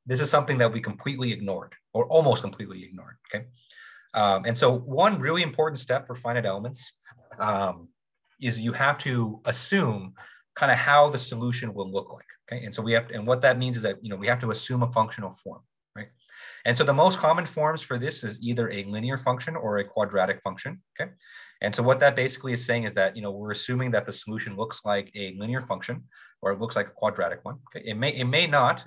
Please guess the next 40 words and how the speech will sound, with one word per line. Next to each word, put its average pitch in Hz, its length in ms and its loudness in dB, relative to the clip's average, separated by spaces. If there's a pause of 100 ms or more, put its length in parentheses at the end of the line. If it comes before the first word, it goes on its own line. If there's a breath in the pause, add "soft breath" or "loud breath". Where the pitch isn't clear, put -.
(120)
I 104 40 -8
mean, 101 200 -10
in 98 120 -6
most, 110 280 -4
in 107 80 -2
all 107 100 2
likelihood, 101 420 -2
it 92 120 -12
probably 110 240 2
does 95 180 -10
not 104 200 -2
look 95 180 -10
like - 160 -12
it, 113 120 -12 (360 loud breath)
but 151 100 6
we're 180 140 2
gonna 165 160 6
approximate 143 540 0
it - 40 -20
to - 60 -20
be, - 160 -20
'cause - 140 -20
that, 98 260 -2
that 113 180 0
makes 117 220 -4
it - 100 -12
kinda 101 160 -8
easier 104 240 -8
to 95 100 -14
solve, - 280 -12 (400)
okay? - 100 -16 (680 soft breath)
And 123 240 2
the 123 80 0
formal 165 420 4
name 175 300 0
for 147 120 -6
these 123 200 -6
types 123 200 0
of 120 80 -10
functions, 110 520 -8